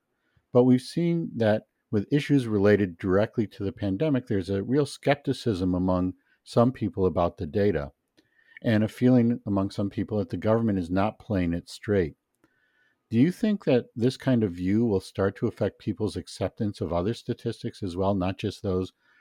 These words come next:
related to covid, like the growth rate of the economy, the rate of inflation, or joblessness?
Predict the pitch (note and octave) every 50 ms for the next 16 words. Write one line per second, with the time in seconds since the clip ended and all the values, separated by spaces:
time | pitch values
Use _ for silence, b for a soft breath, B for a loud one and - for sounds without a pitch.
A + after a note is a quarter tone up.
0 | _ _ - F#2+ F2 F2 F#2 F2+ E2+ F2+ - - - E2 - - - - E2+ E2+
1 | F2 G#2+ A2+ B2 - _ _ _ _ _ _ _ _ _ - A2 F2+ D#2+ - F2+
2 | D#2 - F#2+ F2 F2+ - - G2 F#2 F2 F#2 D#2+ E2 D#2 - - - F#2+ F#2+ F#2
3 | F#2+ G2 G2 F#2+ F#2+ F#2+ F#2+ G2 F#2+ G2+ G2+ D#2+ D#2 D2 F2 F2 E2 F2 D#2+ D#2+
4 | D#2+ - - F2+ F2 F2 E2+ - - F#2 E2 D2 D2 E2+ D#2+ E2+ D#2+ G2 G#2 -
5 | - A#2 A#2 - - -